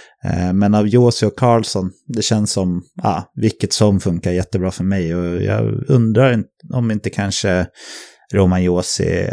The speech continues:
har ett litet, litet övertag ändå här när, när rösterna ska sammanställas. Men, eh,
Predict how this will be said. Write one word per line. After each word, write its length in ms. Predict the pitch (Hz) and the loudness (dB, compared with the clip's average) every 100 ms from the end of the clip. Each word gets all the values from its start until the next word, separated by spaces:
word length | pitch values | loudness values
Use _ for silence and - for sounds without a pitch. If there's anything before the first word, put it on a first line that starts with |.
| 92 | -4
har 320 | 104 90 87 | -4 -2 -4
ett 280 | - _ - | -6 _ -4
litet, 760 | 120 147 107 90 _ 175 - | 0 2 2 0 _ -2 2
litet 380 | 120 95 - 92 _ - | 0 0 -4 -6 _ -6
övertag 480 | - 87 87 95 92 | -4 -4 -2 -2 0
ändå 300 | 92 92 92 | 0 0 0
här 200 | 92 87 | 0 -2
när, 320 | 87 85 87 - - | -2 -4 -6 -8 -8
när 180 | - 87 | -2 0
rösterna 440 | 92 - - 90 | 0 0 0 0
ska 480 | 85 - 85 82 - | -2 -2 -4 -2 -2
sammanställas. 760 | - 87 85 85 - 101 101 - | 0 0 0 -2 -4 -4 -4 -2
Men, 340 | 90 87 87 | -2 -2 -4
eh, 220 | 90 90 | -6 -8